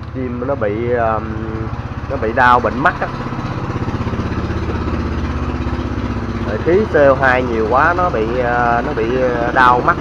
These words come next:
á, mắt nó, à, nó, nó mờ hoặc là nổi này kia. Hoặc là cái nữa là cái không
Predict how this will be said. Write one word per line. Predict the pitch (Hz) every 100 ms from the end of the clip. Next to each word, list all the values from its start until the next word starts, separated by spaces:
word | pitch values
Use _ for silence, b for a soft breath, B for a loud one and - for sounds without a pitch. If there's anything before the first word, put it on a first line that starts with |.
| 175
á, | 170 165
mắt | 165 -
nó, | 160 165 160
à, | 143 127 123 127
nó, | 156 160
nó | 156
mờ | 117 110 104 107
hoặc | 107
là | 113 127
nổi | 107 123 139
này | 110
kia. | 131 131 127 117 - - - -
Hoặc | 117 117
là | 110 117
cái | 143 156
nữa | 120 151
là | 131 107 104 101 - - - - - - - - - - - - - - - - - - - - - -
cái | 151
không | 147